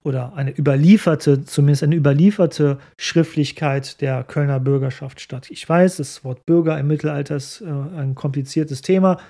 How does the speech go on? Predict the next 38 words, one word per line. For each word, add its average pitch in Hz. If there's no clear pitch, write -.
Wollen 135
wir 135
jetzt 131
hier 135
auch 120
nicht 135
ansprechen, 160
weil 131
nicht -
jeder 214
war 202
ein 190
Bürger 202
in 165
dieser 165
Zeit, 175
aber 135
mit -
Bürgerschaft 156
meine 143
ich 139
jetzt 135
mal 139
die 127
reiche 143
Elite 139
Kölns. 170
Die 208
fängt 190
an, 156
ab 135
elfhundert 147
zu -
schreiben 143
für 135
die -
Ewigkeit 135
quasi. 127